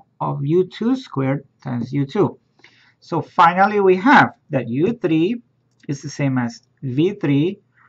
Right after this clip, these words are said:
minus the inner product of U one V three over the norm of U one squared times U one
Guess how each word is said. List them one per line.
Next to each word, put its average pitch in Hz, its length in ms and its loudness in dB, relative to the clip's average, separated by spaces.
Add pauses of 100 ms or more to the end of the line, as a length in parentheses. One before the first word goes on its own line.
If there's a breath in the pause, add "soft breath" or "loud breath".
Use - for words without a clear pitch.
(240 soft breath)
minus 165 680 4 (280)
the 147 200 0
inner 156 220 -4
product 160 580 2
of 139 180 -2
U 147 140 0
one 147 340 0
V 180 280 -2
three 196 420 0 (560)
over 143 400 0
the 160 140 -4
norm 151 500 -2 (560)
of 131 180 -4
U 123 120 -4
one 143 180 -4
squared 233 500 -4 (300)
times 190 280 -8
U 214 120 -8
one 240 320 0